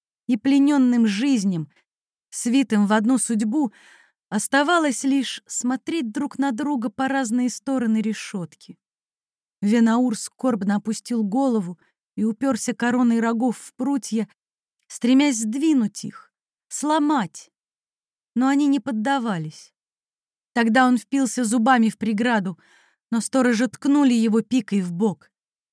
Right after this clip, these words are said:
"Что ты делаешь? Они же убьют тебя, их слишком много!" воскликнула Котя, закусывая губы, чтобы не вскрикнуть. "Ты думал, только ты ходишь за круглое море?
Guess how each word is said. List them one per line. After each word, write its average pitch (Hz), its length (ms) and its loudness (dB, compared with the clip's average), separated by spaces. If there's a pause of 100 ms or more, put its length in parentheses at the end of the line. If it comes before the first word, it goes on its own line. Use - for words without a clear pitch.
(200)
"Что - 240 -14
ты 370 200 -8
делаешь? 320 760 -4 (320)
Они 392 220 -4
же 349 140 -4
убьют 339 480 -2
тебя, 233 460 -4
их 320 180 -6
слишком 330 540 -4
много!" 320 680 0 (440)
воскликнула 254 720 -2
Котя, 302 340 -4
закусывая 240 640 -2
губы, 254 320 -2
чтобы 233 320 -4
не 262 140 0
вскрикнуть. - 800 -6 (1300)
"Ты 233 160 4
думал, 226 460 2 (300)
только 240 300 0
ты 349 180 0
ходишь 277 420 2
за 226 140 0
круглое 196 460 0
море? 165 380 -2